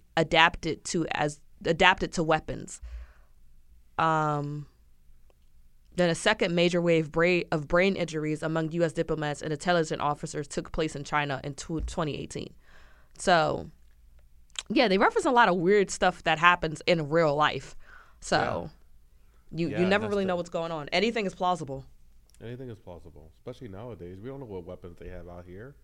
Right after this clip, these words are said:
Speaker 1: Yeah.
Speaker 2: Yeah, we don't know what weapons we have right now. It's, uh, it's literally these countries' priorities to hide the type of technologies that we have. So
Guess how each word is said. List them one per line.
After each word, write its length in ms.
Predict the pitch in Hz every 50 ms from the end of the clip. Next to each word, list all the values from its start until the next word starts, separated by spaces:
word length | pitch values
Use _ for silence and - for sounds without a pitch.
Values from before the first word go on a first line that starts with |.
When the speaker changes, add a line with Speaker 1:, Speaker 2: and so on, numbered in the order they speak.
| - - - -
Speaker 1:
Yeah. 300 | 160 165 156 147 147 143 143 - - - - - - _ _ - - _ - - _ - - - - - - - - - _ _ _ _ _ _ - - - _ _ _ _ _ _
Speaker 2:
Yeah, 200 | - 120 123 110
we 120 | 95 117 147
don't 140 | 185 175
know 100 | 147 127
what 300 | 110 92 90 95 95 -
weapons 280 | 101 92 87 85 - -
we 120 | 80 90
have 240 | 90 90 87 87 85
right 180 | 87 87 80 64
now. 480 | 71 85 87 92 101 107 110 107 113 - -
It's, 340 | - 104 104 - - - -
uh, 420 | 107 104 101 95 90 82 80 80 - - - - - - - - - - _ - - - - - -
it's 160 | 107 92 98
literally 460 | 120 131 123 120 110 110 104 98 95
these 220 | 82 98 101 92
countries' 360 | - - 117 107 95 107 98 -
priorities 600 | - 98 90 90 98 104 101 87 85 85 80 -
to 80 | 73 76
hide 640 | - - - 98 95 92 87 85 82 80 - 78 73 - _ - - - - - - - -
the 80 | -
type 220 | 104 - 110 95 98
of 100 | 90 -
technologies 720 | 101 87 82 90 87 85 85 82 76 80 80 80 78 76 -
that 160 | 82 78 65
we 140 | 73 80 78
have. 440 | - 82 80 78 76 76 71 71 -
So 420 | - - - 85 78 76 76 71